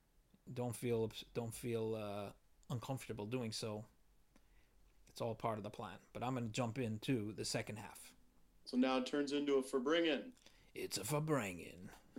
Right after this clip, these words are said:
Speaker 1: <laughs> Okay.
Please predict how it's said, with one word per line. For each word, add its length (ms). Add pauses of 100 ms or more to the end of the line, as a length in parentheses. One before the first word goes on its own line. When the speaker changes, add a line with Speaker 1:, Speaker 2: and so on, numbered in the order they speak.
(120)
Speaker 1:
<laughs> 80 (2250)
Okay. 320